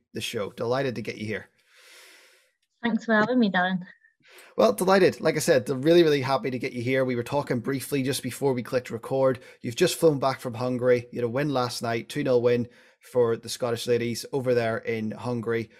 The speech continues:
Speaker 1: Before we get into the real meat of the conversation, tell me a little bit about what it's like being on international duty and obviously flying into Hungary, getting back.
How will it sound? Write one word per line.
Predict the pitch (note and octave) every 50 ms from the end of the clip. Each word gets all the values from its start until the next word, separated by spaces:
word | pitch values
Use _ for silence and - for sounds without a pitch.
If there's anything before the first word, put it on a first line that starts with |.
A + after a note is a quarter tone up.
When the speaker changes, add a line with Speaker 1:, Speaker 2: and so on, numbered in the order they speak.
| - - _ _ _ _
Speaker 1:
Before | - - - E3+ E3
we | E3
get | D3+ C#3+ C3+
into | C3 B2+ B2 B2
the | A2+ A#2+ A2+
real | A#2 A#2 A2+
meat | A2 A2+ C3 C3 B2
of | A2 -
the | A2+
conversation, | G#2+ - A#2+ A#2 G2 G#2+ - - B2 B2 A#2+ - - A#2 A2 G#2
tell | - D3+ D#3+ D#3+
me | D#3+
a | C#3+
little | C3+ C3 B2 B2 A2+
bit | B2 A#2
about | A#2 G#2 A2+ A2+ A2+ A2+ A2 - _ _ _ _ _ _ _ _ _
what | - C3+ B2
it's | A#2+ - -
like | B2+ A#2 A2+ -
being | - A#2+ A#2 A2+
on | A2 G#2+
international | A2 G#2 G#2 G#2 G#2+ A2 A2+ A2+ - - A#2 A2+ G#2+
duty | - B2 A#2 A2 A2+ A2+ A2 A2+ A#2 -
and | G#2 A2 G#2+ G#2 G#2 G#2
obviously | G2+ A2 G#2 G#2+ - - A2+ G#2+
flying | - - A#2+ A2+ A2+ A2
into | A2 G#2+ G2 G2
Hungary, | A2 A#2 A2+ A2 A2+ A2
getting | G#2+ - G#2+ G2+ G#2 G#2
back. | - A#2+ A#2 A2+ A#2 A#2+ - -